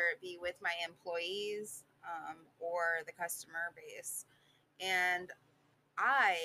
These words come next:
wanna thank my previous company for, for that.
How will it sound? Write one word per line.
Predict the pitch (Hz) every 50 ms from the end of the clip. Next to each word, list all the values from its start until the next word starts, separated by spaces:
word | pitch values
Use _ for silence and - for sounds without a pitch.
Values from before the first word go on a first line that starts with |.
| 165 160 165 175 202 190 - _ _ _ _ _ _ _ _ _ _ _ _ _ _ _ -
wanna | 175 175 175 175 175 -
thank | 202 220 240 247 240
my | 226 190 190 -
previous | 196 175 170 170 175 170 170 -
company | - - 170 165 165 170 160 151 135 120 - -
for, | - 151 156 156 156 156 - - - _ _
for | 180 165 165
that. | 165 160 160 123 101